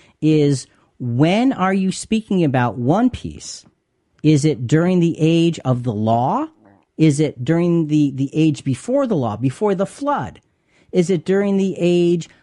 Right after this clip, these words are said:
of, of Christianity? Because if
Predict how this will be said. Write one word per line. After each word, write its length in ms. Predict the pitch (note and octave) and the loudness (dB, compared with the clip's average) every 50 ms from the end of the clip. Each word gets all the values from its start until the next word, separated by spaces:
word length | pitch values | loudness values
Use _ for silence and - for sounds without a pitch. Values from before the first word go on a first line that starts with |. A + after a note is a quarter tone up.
| _ _ _ | _ _ _
of, 460 | D3+ D#3 D#3+ D#3+ D#3+ D#3+ D#3+ D#3+ - _ _ C#3 A#2+ A2+ - - _ - | 0 0 2 0 0 -2 -4 -6 -12 _ _ -6 -6 -6 -8 -10 _ -2
of 300 | D3 D3 C#3+ C3 - - | 0 0 0 -2 -4 -4
Christianity? 800 | - G#3 - - - A3+ B3 D#4 F4 D#4 G#3 G#2 G2+ F#2+ - _ _ _ _ - - - - | -4 -4 -4 -2 0 0 2 2 2 2 0 -2 -4 -10 -16 _ _ _ _ -20 -20 -6 -4
Because 320 | - G3 - G#3+ G3+ F3 | -2 0 0 0 0 2
if 220 | G3 F#3+ - - | 0 -2 -2 -6